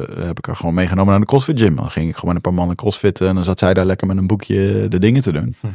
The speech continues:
Speaker 1: Maar gewoon dat ze ook ziet dat papa met, eh, met dat soort dingen bezig is. Eh, dat ze die energie eventjes voelt. En, en dat ze anderzijds met mama mee naar de werk gaat een keer en dat soort dingen. Ja, dat zijn wel,
Speaker 2: Hm.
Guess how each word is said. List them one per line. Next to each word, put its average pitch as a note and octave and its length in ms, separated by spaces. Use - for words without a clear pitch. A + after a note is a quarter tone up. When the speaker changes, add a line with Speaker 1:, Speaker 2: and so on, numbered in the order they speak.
Speaker 1:
Maar - 160
gewoon A2+ 300
dat G#2 160
ze A#2 80
ook G#2 140
ziet A2 460
dat - 200
papa F#2 320
met, E2+ 280
eh, G1+ 440
met G1+ 200
dat - 140
soort - 420
dingen F2 240
bezig F2 380
is. - 480
Eh, D#2+ 440
dat E2+ 180
ze - 100
die F#2 120
energie F#2+ 380
eventjes G2+ 340
voelt. G#2+ 420
En, D2 220
en G2 120
dat G2 160
ze - 60
anderzijds F2+ 380
met F#2 140
mama G2 220
mee F#2 160
naar F#2 120
de F#2+ 100
werk G2+ 300
gaat F#2 220
een E2+ 120
keer F2+ 340
en E2+ 100
dat E2+ 140
soort F2+ 120
dingen. E2 220
Ja, D2+ 160
dat D2 140
zijn - 160
wel, E2+ 260
Speaker 2:
Hm. B2 60